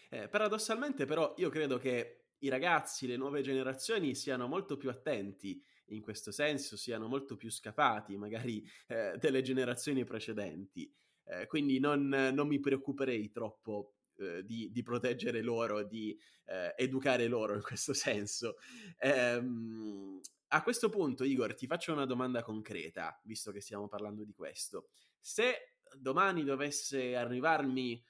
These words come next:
un, eh, ricatto che mi dice, eh, "Abbiamo le tue immagini nudo, eh, se non ci mandi, mm, cinquecentomila euro in Bitcoin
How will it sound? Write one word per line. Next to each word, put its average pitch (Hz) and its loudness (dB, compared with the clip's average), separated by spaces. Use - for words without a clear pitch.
un, 127 2
eh, 113 0
ricatto 135 2
che 127 -2
mi 123 -2
dice, 127 0
eh, 104 0
"Abbiamo 156 4
le 135 -2
tue 147 0
immagini 160 2
nudo, 107 -2
eh, 113 0
se 147 2
non 156 0
ci 151 0
mandi, 160 2
mm, 123 -4
cinquecentomila 165 2
euro 135 6
in 120 0
Bitcoin 131 2